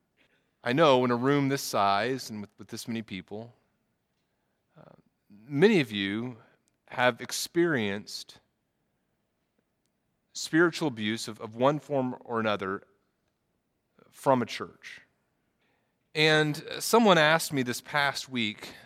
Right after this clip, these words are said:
um, whether or not I believe it's, it's a sin for a person not to join a church.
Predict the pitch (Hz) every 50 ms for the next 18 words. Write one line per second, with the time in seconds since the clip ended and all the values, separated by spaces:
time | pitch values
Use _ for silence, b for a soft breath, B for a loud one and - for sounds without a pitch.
0 | B _ - 117 110 104 104 104 107 117 117 147 160 156 143 139 131 127 123 120
1 | 117 113 120 113 117 123 127 117 107 104 - - - - - - - - 110 104
2 | - - - - - - _ - - - - - - 147 127 110 101 101 104 107
3 | 107 - - 110 101 - - - 117 113 110 - - 107 101 101 101 104 110 110
4 | - - 110 95 101 104 101 95 92 92 87 82 - - - 85 - - _ -
5 | - -